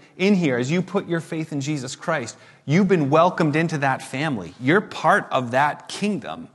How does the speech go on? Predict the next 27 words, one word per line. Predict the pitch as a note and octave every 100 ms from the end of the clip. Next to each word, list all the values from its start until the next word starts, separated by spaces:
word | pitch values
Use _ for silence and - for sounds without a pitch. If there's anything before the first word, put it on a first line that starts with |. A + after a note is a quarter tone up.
| - - -
that | C3+ B2+
God | C#3 C#3+ C#3+
is, | C3+ A#2+ - -
uh, | B2
building | A2+ C3 C#3+ D3 C3
and | B2
advancing | A2+ C3 C3+ C#3 B2
in | A2+
this | A2 -
world. | B2 C3 G#2 F#2+ - - -
And, | C#3+ C3 - - - - _ _ _ _ _ _ _ _ -
uh, | C#3 C3
you | A2 C3+ F#3+ F3
too | - B3 D3
are | C3 C3+
also | G3 G3+ C#3+
called | B2 B2 G#2+ G#2 G#2 _
to | - A2+
grow. | A2 B2 A#2+ - - _ _
So | - D3+
we | F#3+
need | F#3
to |
understand | D#3 F3 E3 F3 C#3
how | D3 D#3 F3+
God's | D#3 C#3 C3 B2 - _ _ _
kingdom | - D3 C3 A#2 G#2+